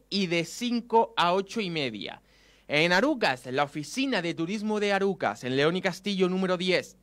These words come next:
En Galdar, en la Asociación de Vecinos Samagro de Barrial, calle Constitución número dos.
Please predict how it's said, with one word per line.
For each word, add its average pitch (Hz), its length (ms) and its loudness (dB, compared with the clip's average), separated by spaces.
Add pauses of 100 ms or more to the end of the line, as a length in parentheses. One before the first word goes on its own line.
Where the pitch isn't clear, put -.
En 156 240 0
Galdar, 214 480 2 (440)
en 139 180 -4
la 143 80 2
Asociación 156 460 -4
de 175 100 4
Vecinos 190 400 0
Samagro 151 480 0
de 175 100 0
Barrial, 156 580 -2
calle 156 280 2
Constitución 147 800 -2
número 123 220 0
dos. - 380 2